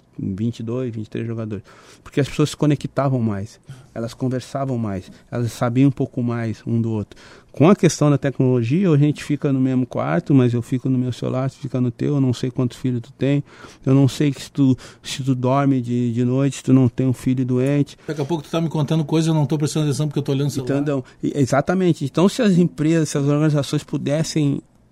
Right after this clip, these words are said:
Speaker 1: as pessoas se conhecer um pouco mais, talvez eu ajudaria aquele cara a bater a meta, porque aquele cara pega três ônibus pra chegar e chegar lá tem uma filha doente. Talvez eu não ficaria brabinho porque tá aquele dia aquele cara chegou de cara fechada. Eu não,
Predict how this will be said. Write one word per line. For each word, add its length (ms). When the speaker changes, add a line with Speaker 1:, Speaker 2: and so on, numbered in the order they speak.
Speaker 1:
as 120
pessoas 240
se 100
conhecer 600
um 80
pouco 260
mais, 340
talvez 440
eu 220
ajudaria 480
aquele 220
cara 260
a 20
bater 260
a 60
meta, 480
porque 200
aquele 260
cara 260
pega 260
três 400
ônibus 260
pra 100
chegar 340
e 60
chegar 240
lá 160
tem 120
uma 120
filha 260
doente. 440
Talvez 340
eu 80
não 140
ficaria 640
brabinho 640
porque 240
tá 120
aquele 260
dia 140
aquele 200
cara 220
chegou 300
de 100
cara 240
fechada. 600
Eu 40
não, 220